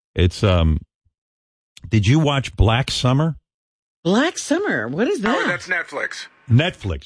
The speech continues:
Speaker 1: Did you watch it, Gary?
Speaker 3: I did not.
Speaker 2: What
Speaker 1: It's,
Speaker 2: is that?
Speaker 1: it's, it's, it's very much in the, in the vein of The Walking Dead. It's one, was it a series or was it a movie? I don't even remember. I watched it.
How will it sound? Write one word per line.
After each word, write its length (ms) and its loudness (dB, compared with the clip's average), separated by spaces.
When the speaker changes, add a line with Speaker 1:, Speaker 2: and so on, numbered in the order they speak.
Speaker 1:
Did 120 2
you 100 4
watch 280 0
it, 60 -2
Gary? 380 -2
Speaker 3:
I 80 -2
did 160 -4
not. 280 -4
Speaker 2:
What 300 2
Speaker 1:
It's, 140 2
Speaker 2:
is 100 -4
that? 460 0
Speaker 1:
it's, 340 -2
it's, 480 -2
it's 160 2
very 380 2
much 560 0
in 160 2
the, 260 0
in 140 6
the 80 4
vein 420 2
of 240 -2
The 80 2
Walking 560 2
Dead. 240 2
It's 180 -8
one, 440 2
was 160 0
it 80 2
a 60 4
series 640 0
or 120 0
was 180 -2
it 80 0
a 60 2
movie? 440 0
I 120 2
don't 140 2
even 200 2
remember. 440 2
I 80 -4
watched 420 -2
it. 60 -20